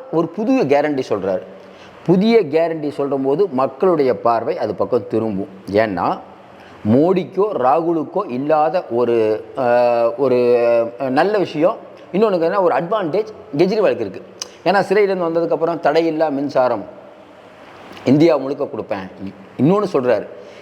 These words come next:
ஏன் இதை சொல்றேன்னா, ஏற்கனவே நான் வந்து டெல்லியில பண்ணி, பண்ணியிருக்கேன், பஞ்சாப்ல அமுல்படுத்திட்டு இருக்கேன், என்னால் கொடுக்க முடியும்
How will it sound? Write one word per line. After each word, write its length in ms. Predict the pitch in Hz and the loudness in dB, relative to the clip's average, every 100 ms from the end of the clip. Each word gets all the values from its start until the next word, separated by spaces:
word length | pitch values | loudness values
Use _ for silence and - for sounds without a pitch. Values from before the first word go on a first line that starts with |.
| - | -2
ஏன் 260 | 101 139 208 | 2 4 2
இதை 260 | 196 147 - | 0 0 0
சொல்றேன்னா, 680 | 120 123 104 98 110 127 110 | 0 0 -2 -4 -4 -4 2
ஏற்கனவே 560 | 156 185 151 139 160 | 2 2 -2 -2 -2
நான் 180 | 147 120 | -2 -4
வந்து 240 | 120 135 | -4 -4
டெல்லியில 420 | 135 120 143 143 139 | 0 0 0 0 0
பண்ணி, 320 | 110 127 131 | 0 0 0
பண்ணியிருக்கேன், 680 | - 135 127 90 110 95 90 | 2 2 2 0 -2 -2 -4
பஞ்சாப்ல 400 | 123 139 156 139 | -4 0 0 0
அமுல்படுத்திட்டு 640 | 139 131 156 127 113 113 95 | -2 -2 -2 -4 -4 -4 -6
இருக்கேன், 240 | 98 113 | -6 -4
என்னால் 460 | 107 143 147 147 147 | 0 0 2 0 -2
கொடுக்க 260 | 139 139 | -4 -2
முடியும் 480 | 127 104 95 110 | -2 -2 -2 -4